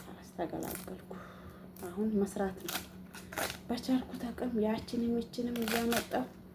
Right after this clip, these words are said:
የምትንጫጫው የማትንጫጫውንም እያመጣሁ ቅልቅል እያረኩ፣ ቀይና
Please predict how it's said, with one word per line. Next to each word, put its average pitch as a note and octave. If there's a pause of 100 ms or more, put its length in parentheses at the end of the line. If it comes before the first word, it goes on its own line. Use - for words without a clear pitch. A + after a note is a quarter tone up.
(300)
የምትንጫጫው A3+
የማትንጫጫውንም A3+
እያመጣሁ A3+ (880)
ቅልቅል C#4+
እያረኩ፣ A3 (2500)
ቀይና A#3